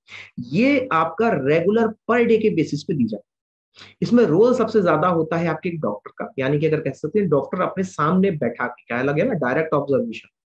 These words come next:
doctor अपने सामने बैठा करके जो मरीज है उसको daily दवाई खिलाएगा, right। इसको यहाँ पे हम लोग कहते हैं आपका dots।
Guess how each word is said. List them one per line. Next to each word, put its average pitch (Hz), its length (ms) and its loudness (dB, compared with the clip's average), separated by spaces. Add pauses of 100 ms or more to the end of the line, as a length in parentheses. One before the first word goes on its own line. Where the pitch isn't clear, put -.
(460)
doctor 151 360 2
अपने 220 220 2
सामने 180 420 2
बैठा 143 320 0
करके 165 400 2
जो 185 140 2
मरीज 151 400 2
है 196 60 2
उसको 185 360 0
daily 185 440 2
दवाई 147 400 2
खिलाएगा, - 560 0 (1500)
right। - 200 -8 (680)
इसको 196 360 0
यहाँ 220 240 2
पे 214 120 0
हम 208 100 2
लोग 202 140 2
कहते 175 240 0
हैं 175 80 2
आपका 175 260 0
dots। 123 720 -4